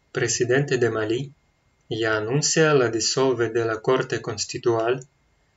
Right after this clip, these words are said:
en un atenta de calmi un turba, par cual cuatro personas ya mori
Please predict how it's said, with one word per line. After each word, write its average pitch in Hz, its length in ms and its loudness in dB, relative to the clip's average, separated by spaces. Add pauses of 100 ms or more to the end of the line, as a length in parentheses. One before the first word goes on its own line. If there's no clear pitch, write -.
(180)
en 139 180 4
un 113 140 -2
atenta 160 720 0
de 117 260 -2
calmi 127 400 0
un 110 240 -6
turba, 123 540 2 (580)
par 120 280 0
cual 123 280 4
cuatro 127 460 0
personas 160 680 0
ya 117 180 0
mori 135 460 0